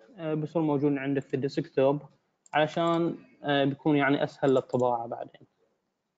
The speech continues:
آه، مثلًا، خلنا بس نفتح لكم الشاشة. هاي عندنا ملف الإكسل، موجود عندنا الكوبون نمبر،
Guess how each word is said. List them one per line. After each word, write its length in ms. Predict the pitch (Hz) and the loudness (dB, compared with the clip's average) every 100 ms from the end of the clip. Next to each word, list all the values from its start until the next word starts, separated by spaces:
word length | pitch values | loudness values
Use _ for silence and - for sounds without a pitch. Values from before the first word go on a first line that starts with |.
| _ _ _ _ _ _ _ _ _ _ _ - - | _ _ _ _ _ _ _ _ _ _ _ -20 -2
آه، 240 | 147 139 | 0 4
مثلًا، 960 | 139 139 160 151 151 147 147 147 151 147 - _ _ _ _ _ _ | 2 2 4 4 4 4 4 4 2 0 -4 _ _ _ _ _ _
خلنا 160 | 139 - | -8 -8
بس 220 | - - | -10 -8
نفتح 320 | 139 - 147 | -10 -10 -10
لكم 280 | 147 - 143 | -8 -8 -12
الشاشة. 680 | 147 _ 160 160 - 160 165 _ _ _ _ _ _ _ - | -14 _ -14 -14 -8 -10 -10 _ _ _ _ _ _ _ -2
هاي 220 | 165 151 | 0 2
عندنا 200 | 139 139 | 4 4
ملف 300 | 131 131 - | 2 0 -2
الإكسل، 640 | 131 - - 147 156 175 165 - | -2 -4 -2 2 4 2 -2 -4
موجود 180 | 147 | -2
عندنا 200 | 135 135 | 0 0
الكوبون 460 | 131 - 131 131 131 | -2 0 0 2 0
نمبر، 480 | 131 131 139 160 | 2 0 2 0